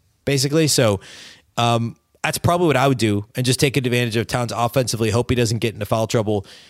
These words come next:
Try and keep Denver from goading him into foul trouble. Uh, I, I don't know. I'd handle that a little differently next game. But Cat did not play well. Make no mistake. I'm not blaming Cat's play on anybody but Cat. He, he did not play great in this game. Uh,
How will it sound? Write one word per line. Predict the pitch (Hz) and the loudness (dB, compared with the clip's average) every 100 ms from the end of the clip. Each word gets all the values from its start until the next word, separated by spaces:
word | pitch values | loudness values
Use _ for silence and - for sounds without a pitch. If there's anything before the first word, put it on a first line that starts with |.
| _ | _
Try | - 131 | 0 0
and | 127 | 0
keep | 127 | 0
Denver | 131 120 113 | 0 0 -2
from | - | -4
goading | 107 117 120 117 | -2 0 0 0
him | 117 | 0
into | 113 104 | -2 -4
foul | 98 113 107 | 0 0 2
trouble. | 117 104 101 - - - _ _ _ | 0 0 -2 -6 -20 -20 _ _ _
Uh, | 104 104 104 98 98 - _ _ _ _ _ _ | -4 -2 0 -2 -4 -8 _ _ _ _ _ _
I, | - - - | -12 -12 -6
I | 120 | -2
don't | 120 | -2
know. | 98 - | -4 -6
I'd | 131 135 | -2 0
handle | 147 143 | 2 2
that | 135 | 2
a | 123 | 2
little | 110 | 0
differently | 101 110 107 107 | -2 -4 -4 -4
next | 104 - | -4 -2
game. | 110 | -2
But | 113 | 0
Cat | 165 185 | 0 0
did | 196 | 0
not | 156 131 | 0 0
play | 139 | 0
well. | 101 92 | 0 -2
Make | 123 | -4
no | 131 123 | -2 -2
mistake. | 113 - 120 104 | -2 0 -2 -2
I'm | 104 | -2
not | 110 - _ | -4 -6 _
blaming | - 120 120 110 | -4 -2 -2 -2
Cat's | 120 110 | -4 -2
play | - 117 | -2 0
on | 107 | 0
anybody | 127 143 127 | 0 2 2
but | 113 107 | 2 -2
Cat. | 135 107 85 | -2 -4 -6
He, | 117 110 | -8 -6
he | 101 | -4
did | 110 | -4
not | 110 104 | -6 -4
play | - 117 | -2 0
great | 104 | -2
in | 95 | -4
this | 90 | -6
game. | - 98 90 _ - - - - _ - | -6 -8 -10 _ -16 -16 -20 -20 _ -2
Uh, | 151 156 156 156 | 2 4 4 2